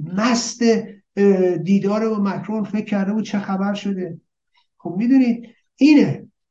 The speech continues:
این، پس بنابراین نیازه، من بارها تاکید کردم، ببینید نیاز ماست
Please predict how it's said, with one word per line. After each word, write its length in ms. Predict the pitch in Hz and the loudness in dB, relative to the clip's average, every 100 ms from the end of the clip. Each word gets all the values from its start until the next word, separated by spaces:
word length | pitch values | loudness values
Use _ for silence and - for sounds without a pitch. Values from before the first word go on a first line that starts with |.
| - | -4
این، 340 | 196 165 165 143 | -4 -2 -6 -2
پس 440 | 190 143 - 160 | -2 -2 -6 -2
بنابراین 720 | 190 208 202 202 220 247 233 | 0 2 2 0 2 2 4
نیازه، 560 | 233 226 226 180 165 120 | 6 4 4 0 -4 -6
من 260 | 175 220 196 | -6 -4 -2
بارها 440 | 220 185 - 208 | -2 -2 -6 -8
تاکید 420 | 196 156 175 160 | -6 -8 -8 -10
کردم، 320 | 131 107 - - 160 | -12 -16 -20 -16 -6
ببینید 500 | 208 214 185 180 - _ _ | -4 -2 -4 -6 -10 _ _
نیاز 680 | 170 196 214 226 240 233 190 | -2 2 4 4 4 2 0
ماست 600 | 180 139 117 - - _ | -2 -2 -10 -14 -20 _